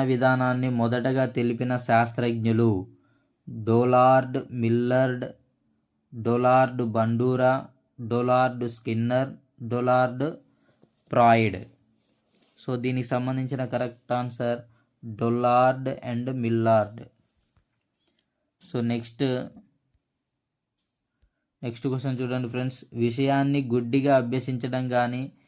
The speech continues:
బట్టి పట్టడం కానీ లేకుండా మెదడుకు పని కల్పించే అభ్యాసనం నిబంధన సిద్ధాంతం, అంతర్దృష్టి సిద్ధాంతం, పరిశీలన అభ్యాసన సిద్ధాంతం,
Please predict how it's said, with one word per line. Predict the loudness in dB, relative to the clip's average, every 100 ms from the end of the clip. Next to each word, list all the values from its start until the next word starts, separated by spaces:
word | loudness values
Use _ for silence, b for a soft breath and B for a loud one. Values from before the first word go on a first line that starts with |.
| b b
బట్టి | -2 -2 2 0
పట్టడం | 2 -2 0 -2 0
కానీ | 0 0 0
లేకుండా | 0 -2 -4 -4 0 0
మెదడుకు | 0 -2 -2 -2 -4
పని | -4 -6 -4 -4
కల్పించే | -4 -4 -6 -6 -2
అభ్యాసనం | 0 0 0 0 0 -2 -2 -2 -6 -16 _ _ _ _ -10
నిబంధన | -4 -2 0 0 0
సిద్ధాంతం, | -2 -6 -2 -2 -2 -4 -6 -12 _ _ _ -6
అంతర్దృష్టి | -6 -2 -4 -2 -6 -4 -6
సిద్ధాంతం, | -4 -2 -2 -2 -4 -6 -8 _ _ _ -4
పరిశీలన | -2 0 -2 -2 0
అభ్యాసన | -2 -2 -2 -2 -4
సిద్ధాంతం, | -4 -4 -2 -2 -2 -6